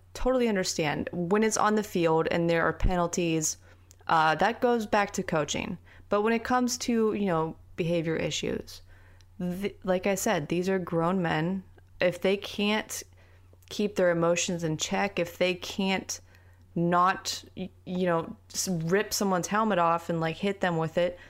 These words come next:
like, there's, there's a, a problem here that goes beyond coaching. And y-,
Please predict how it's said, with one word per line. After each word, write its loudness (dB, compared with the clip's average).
like, -2
there's, 2
there's 0
a, 2
a 0
problem 2
here 0
that -2
goes 2
beyond 0
coaching. -2
And 2
y-, -8